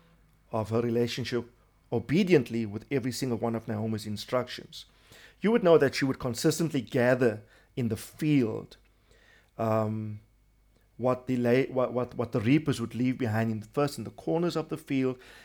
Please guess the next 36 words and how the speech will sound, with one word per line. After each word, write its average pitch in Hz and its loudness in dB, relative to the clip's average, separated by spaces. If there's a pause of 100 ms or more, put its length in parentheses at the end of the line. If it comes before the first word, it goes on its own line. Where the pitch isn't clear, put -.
(320)
uh, 107 -4
and 107 -6
then 127 0
in 120 -2
the 110 -4
center 151 0
of 127 -2
the 135 -4
field, 117 -4
then 113 -4 (100)
after 139 4
the 147 4
reapers. 113 -6 (560)
She - 0
would 117 0
bring 147 2
back 135 0 (180)
daily 127 0 (360)
produce 120 -2 (160)
and 120 -2
minister 120 0 (240)
her 117 -4
substance 117 -4 (340)
to 135 -4
Naomi, 113 -2
her 101 -10
spiritual 117 -4
father. 117 -2 (1300)
And 123 0
so - 0
she 160 2
was 143 2
a 131 0
giver 147 2
at 123 -4
heart. - -4